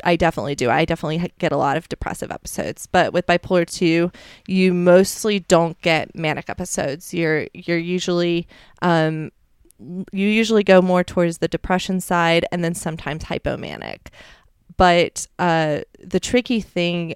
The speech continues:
about bipolar two is that sometimes people are misdiagnosed with regular depression.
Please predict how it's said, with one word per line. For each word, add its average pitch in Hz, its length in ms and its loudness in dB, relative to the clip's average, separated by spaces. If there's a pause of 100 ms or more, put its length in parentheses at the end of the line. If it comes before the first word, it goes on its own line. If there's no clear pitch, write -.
about 170 340 0
bipolar 160 460 0
two 175 640 2
is 175 140 -4
that - 200 -4
sometimes 170 800 -4 (360)
people 185 240 0
are 180 60 4
misdiagnosed 170 800 -4
with 175 120 -6
regular 156 420 -2
depression. 226 680 -4